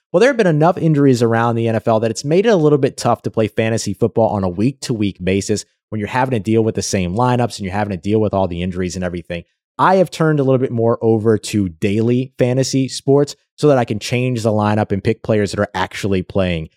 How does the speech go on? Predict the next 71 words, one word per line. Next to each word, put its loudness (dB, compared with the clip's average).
every -6
week. -6
And -2
that's 0
why 2
I've 0
fallen 2
in -2
love -2
with -6
Stat -6
Hero. 2
And -4
I 0
want 2
to -8
tell 4
you 4
about 2
'em. -2
First 0
of -6
all, 4
remember 2
this, 2
stat -2
hero 6
dot 2
com 2
slash 2
locked 2
on. 0
We'll -8
come -4
back 0
to -2
it 0
here 0
in 0
just 0
a -10
second 0
and -2
why 2
it's -6
important. -8
Here's 4
what 2
I 6
love 2
about 0
Stat 0
Hero, -6
all 0
right? 0
It's 2
the 2
first 2
of 2
its 0
kind 0
when 2
it -6
comes -2
to 2
daily 2
fantasy -2
sports 0
because 0
it's -2
you 4